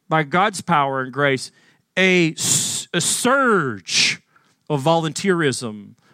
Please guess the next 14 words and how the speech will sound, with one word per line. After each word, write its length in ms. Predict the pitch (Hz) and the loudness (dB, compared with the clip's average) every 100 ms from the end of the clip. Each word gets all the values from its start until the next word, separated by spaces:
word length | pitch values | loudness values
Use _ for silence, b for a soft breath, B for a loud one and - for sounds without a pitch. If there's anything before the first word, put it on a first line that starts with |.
| b | b
of 100 | - | -6
service, 880 | - - 185 185 127 113 - - - B B - | -4 2 4 2 0 -10 -14 -16 -18 B B -8
of 160 | 139 - | -8 0
people 420 | 202 202 175 147 | 0 0 -2 -6
to 80 | 139 | -4
say, 380 | - 156 123 - b - | 0 0 0 -6 b -2
"I'll 160 | 139 | 0
make 240 | 147 123 - | 0 -4 -10
a 60 | |
difference. 880 | 104 113 - - - - - - - _ B B B | -12 -14 -14 -14 -18 -16 -16 -16 -20 _ B B B
I'll 180 | 156 175 | 0 2
lock 260 | 170 156 - | 2 2 2
arms 600 | 143 135 131 131 113 - | 2 2 0 -4 -8 -10
together. 720 | - 151 120 135 131 139 160 | -10 -8 0 0 0 -4 -6